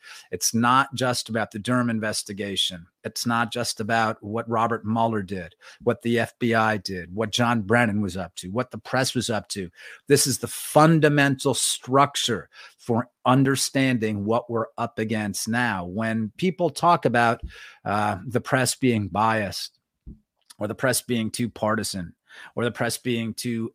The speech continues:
ignorant or too naive to go back, uh, and rectify their mistakes or return the Pulitzer Prize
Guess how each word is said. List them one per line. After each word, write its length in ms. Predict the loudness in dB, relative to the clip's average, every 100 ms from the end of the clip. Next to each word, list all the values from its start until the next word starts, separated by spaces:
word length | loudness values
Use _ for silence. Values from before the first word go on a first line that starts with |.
| -2
ignorant 500 | 0 0 -2 -2 -4
or 120 | -6 -8
too 240 | -4 0
naive 640 | 2 2 2 2 2 -4 -10 -20 -20 -12
to 280 | -4 -2 -2
go 300 | 0 4 4
back, 480 | 4 4 4 0 -6 -16 -10
uh, 280 | -6 -4 -4 -6
and 320 | -6 -4 -8 -12 -20 -14
rectify 800 | 2 6 6 6 -2 4 6 6
their 120 | 4
mistakes 640 | 0 -2 0 4 4 2 -2
or 120 | -2
return 500 | -2 -4 0 2 2
the 80 | 0
Pulitzer 480 | 0 0 0 -2 -6
Prize 720 | -2 0 2 0 -2 -8